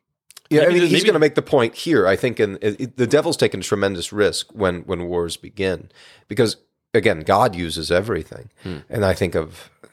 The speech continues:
Speaker 1: final point, and I swear we'll move on, but the, uh, uh,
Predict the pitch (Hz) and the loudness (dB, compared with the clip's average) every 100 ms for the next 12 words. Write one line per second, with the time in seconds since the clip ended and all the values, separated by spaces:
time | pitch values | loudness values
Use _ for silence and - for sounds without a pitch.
0 | - - 113 90 - 92 85 80 76 - | -8 -2 0 0 0 0 0 -4 -4 -2
1 | 98 85 80 85 87 87 78 87 82 - | 0 0 -2 -2 0 -2 -4 -10 -12 -6
2 | 101 90 85 - - - - - | -4 -4 -6 -10 -14 -20 -20 -2